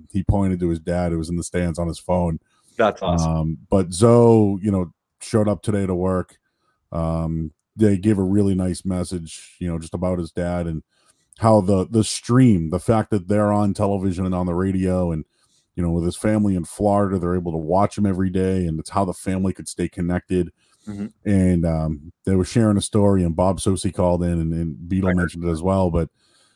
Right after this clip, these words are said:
Speaker 1: you know, they, they had a special connection so his dad could hear the live <laughs> broadcast.
Speaker 2: Oh, did they
Speaker 1: 'Cause
Speaker 2: really? I missed that
Speaker 1: 'cause that,
Speaker 2: part.
Speaker 1: yeah, 'cause as you know,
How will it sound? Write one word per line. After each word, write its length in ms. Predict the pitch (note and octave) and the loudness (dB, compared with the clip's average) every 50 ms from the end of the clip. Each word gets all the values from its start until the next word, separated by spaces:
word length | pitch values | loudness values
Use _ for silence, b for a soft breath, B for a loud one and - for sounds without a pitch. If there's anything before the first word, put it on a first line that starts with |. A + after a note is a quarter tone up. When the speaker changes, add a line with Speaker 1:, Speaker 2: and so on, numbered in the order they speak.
| _ _ - | _ _ 4
Speaker 1:
you 80 | G#2+ | 6
know, 80 | A#2+ A#2 | 6 8
they, 180 | F#2+ G#2 G2+ F2+ | 8 6 6 6
they 160 | E2+ G#2 G#2+ | 4 4 4
had 140 | G2 A2+ A2 | 6 6 4
a 60 | G#2+ | 4
special 440 | - - - A2 G#2+ F#2 - A2+ G2+ | 2 2 2 4 4 6 6 4 4
connection 840 | - - - G2+ A2+ F#2 F2+ F#2 G2 F#2 - - - G#2 G#2 F#2 - | 2 0 0 2 2 2 2 2 0 -2 -2 -2 0 2 2 0 0
so 260 | - - - G2 F2 | -2 -2 0 2 2
his 140 | F#2 F#2 E2 | 2 2 0
dad 400 | D#2+ - F#2 F2+ F#2 G2 F2 - | 0 0 2 2 2 2 0 -2
could 140 | - E2+ D#2 | -4 -6 -4
hear 240 | C#2+ F#2 F#2 F#2 | 0 0 2 2
the 80 | E2 E2 | 0 0
live 280 | D#2+ E2+ E2+ F2 F2 E2 | -2 -2 -2 -2 -2 0
<laughs> 0 | |
broadcast. 840 | - G#2 F2 - - B2 - - - - A#2 - - - - - - - - D3+ | 0 0 0 0 -4 -6 -4 -2 0 0 0 -2 -4 -14 -16 -18 -10 -4 0 2
Speaker 2:
Oh, 160 | D#3+ D#3+ D#3+ | 4 4 4
did 400 | C#3+ C#3 - _ _ - - F3+ | 2 0 -4 _ _ -2 2 6
they 120 | E3 F#3+ D#3+ | 8 8 8
Speaker 1:
'Cause 100 | C3+ D3 | 8 8
Speaker 2:
really? 160 | D#3+ F3+ F#3 | 6 4 4
I 180 | - - - - - | 0 -4 -10 -8 -6
missed 160 | G3 F#3 - - | -6 -4 0 2
that 40 | - | 4
Speaker 1:
'cause 80 | C#3+ A#2+ | 4 4
that, 80 | C#3+ C3+ | 4 2
Speaker 2:
part. 100 | A2 - - _ _ _ _ | 2 0 -4 _ _ _ _
Speaker 1:
yeah, 220 | - C#3 D3+ D#3 C3+ | 2 4 6 6 6
'cause 200 | - C3 A#2+ G#2+ | 6 4 4 6
as 240 | B2+ C3 C3 A#2+ A2 | 6 6 4 4 4
you 100 | A#2 A#2 | 4 6
know, 640 | A2+ B2+ D3 D3 D3 D3 D3+ D3+ D3 B2+ A2 F#2 - | 6 6 6 4 4 2 2 4 4 4 4 2 0